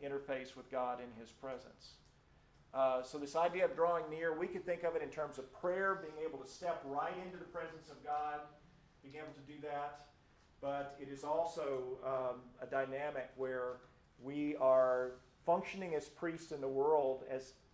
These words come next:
if you will, intermediaries and reaching out to others, uh, on behalf of, of God himself,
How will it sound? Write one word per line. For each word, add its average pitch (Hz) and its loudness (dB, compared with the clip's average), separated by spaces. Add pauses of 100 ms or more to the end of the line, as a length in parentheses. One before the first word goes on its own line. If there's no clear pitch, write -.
(120)
if 135 -8
you 139 -10
will, 151 2
intermediaries 143 -2
and 127 -10
reaching 135 -10
out 131 -2
to - -14 (140)
others, 147 -4 (720)
uh, 120 2 (280)
on 127 -2
behalf 120 -4
of, 117 -10 (300)
of 113 -12 (100)
God 117 -8
himself, 110 -14